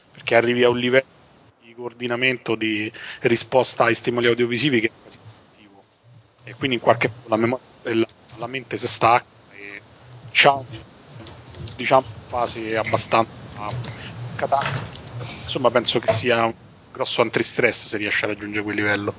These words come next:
Però, cioè, non è una parte del videogioco, in realtà quello è un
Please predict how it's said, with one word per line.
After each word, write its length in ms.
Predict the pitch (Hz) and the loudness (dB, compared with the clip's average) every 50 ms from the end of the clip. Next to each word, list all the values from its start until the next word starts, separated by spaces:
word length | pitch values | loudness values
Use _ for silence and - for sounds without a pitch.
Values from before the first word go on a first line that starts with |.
| - - - - - | -12 -20 -20 -14 -10
Però, 460 | - - - - - - - - - - - - - - - - - - - - | -10 -8 -8 -8 0 2 2 2 2 0 -2 -8 -20 -20 -20 -20 -20 -20 -18 -4
cioè, 160 | - 139 131 | 0 0 0
non 80 | 123 123 | 2 0
è 60 | 143 | 0
una 100 | 143 131 | 0 0
parte 120 | - - _ _ _ _ _ _ - - | -2 -4 _ _ _ _ _ _ -20 -6
del 160 | - 117 117 113 | -2 -2 -2 -2
videogioco, 500 | 113 120 117 127 117 123 127 120 110 110 | -2 2 2 2 4 6 4 4 6 4
in 60 | 113 | 4
realtà 280 | 113 110 107 - 139 127 | 2 2 4 4 4 6
quello 200 | 120 123 117 113 | 6 6 6 4
è 80 | 113 | 4
un 300 | 113 113 113 110 110 110 | 2 0 -2 -4 -4 -4